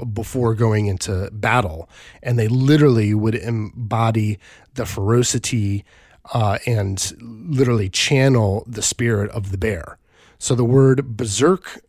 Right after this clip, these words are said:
berserker itself translates to bear shirt. So to, literally they would put on the skin,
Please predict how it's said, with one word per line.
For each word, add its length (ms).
berserker 720
itself 500
translates 580
to 180
bear 220
shirt. 440
So 300
to, 420
literally 420
they 140
would 160
put 160
on 180
the 80
skin, 500